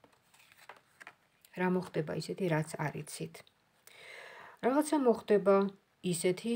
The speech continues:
რაც არ იცით. ა, შეიძლება სტრესიც მიიღოთ. აბა, ვნახოთ, რასთან დაკავშირებით არის ეს. ძალიან ფრთხილად იყავით, ჩემო კარგო. ა,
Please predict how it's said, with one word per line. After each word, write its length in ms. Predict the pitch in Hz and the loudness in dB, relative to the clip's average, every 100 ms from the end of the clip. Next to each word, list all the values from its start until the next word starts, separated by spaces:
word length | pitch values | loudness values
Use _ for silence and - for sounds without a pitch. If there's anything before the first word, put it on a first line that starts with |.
| 240 _ | -6 _
რაც 280 | 170 190 208 - | -2 0 0 -2
არ 220 | - 156 156 | -2 -2 -2
იცით. 380 | 151 - 156 - - - - - - - - | -6 -8 -8 -10 -20 -20 -20 -20 -20 -20 -6
ა, 160 | 165 165 156 156 156 | 0 2 2 2 0
შეიძლება 400 | 151 208 202 233 | 0 2 4 2
სტრესიც 460 | - 170 165 180 - | 0 0 0 -4 -4
მიიღოთ. 500 | 156 147 151 151 156 | -2 0 0 -2 -4
აბა, 200 | 175 190 | 0 0
ვნახოთ, 420 | 180 170 165 190 | 2 0 -2 -2
რასთან 300 | 165 160 170 | -2 -2 -2
დაკავშირებით 720 | 156 151 156 - 156 156 156 | -2 -2 -6 -6 -6 -6 -6
არის 320 | 160 160 170 - | -6 -4 -6 -8
ეს. 240 | 151 135 - - - _ _ _ _ - - - | -8 -6 -8 -10 -10 _ _ _ _ -20 -20 -20
ძალიან 400 | - 190 190 185 | -6 -2 0 0
ფრთხილად 400 | 151 - 156 151 151 | -2 -6 -4 -6 -8
იყავით, 380 | - 156 165 165 | -8 -6 -6 -10
ჩემო 340 | - 151 147 | -10 -8 -6
კარგო. 460 | 143 - 151 - 180 220 233 _ - - - - | -8 -10 -10 -4 -2 -2 -6 _ -20 -20 -20 -12
ა, 160 | - | -6